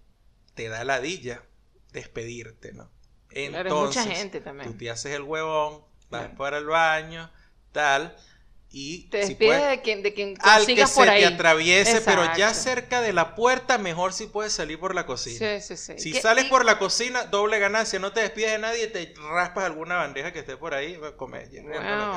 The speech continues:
Speaker 1: casas.
Speaker 2: o sea, todo esto, esto es la voz de la experiencia, Gerardo.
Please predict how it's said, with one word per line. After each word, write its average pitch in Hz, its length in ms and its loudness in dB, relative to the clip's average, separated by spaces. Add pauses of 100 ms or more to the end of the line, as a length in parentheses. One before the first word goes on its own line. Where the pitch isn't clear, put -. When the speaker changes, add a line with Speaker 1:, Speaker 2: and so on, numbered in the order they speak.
Speaker 1:
casas. 156 200 -10
Speaker 2:
o 185 60 -16
sea, 175 240 -12
todo 165 180 -10
esto, 247 240 -8 (120)
esto 233 260 -10
es 285 60 -12
la 311 100 -4
voz 320 120 -2
de 330 60 -4
la 302 80 -6
experiencia, - 520 -10
Gerardo. - 300 -14